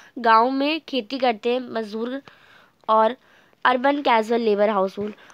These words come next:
और जो शहर में जो लेबर्स होते हैं यानी मजदूर होते हैं वो। कुछ रिसेंट स्टडी में एक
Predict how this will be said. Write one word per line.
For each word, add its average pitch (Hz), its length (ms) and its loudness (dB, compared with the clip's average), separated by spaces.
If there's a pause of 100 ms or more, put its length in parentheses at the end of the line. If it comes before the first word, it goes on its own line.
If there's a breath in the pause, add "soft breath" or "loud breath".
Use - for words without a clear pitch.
और - 120 4
जो 269 320 0 (300)
शहर 311 380 0
में 320 180 -2
जो 302 120 -4
लेबर्स 226 440 0
होते 226 240 -6
हैं 226 80 -2
यानी 220 200 -4
मजदूर 208 360 -6
होते 214 240 -4
हैं 247 60 -6
वो। 196 240 -12 (580 loud breath)
कुछ 311 200 -2
रिसेंट 320 380 -2
स्टडी 247 340 -2
में 254 240 -4 (400 loud breath)
एक 285 380 -4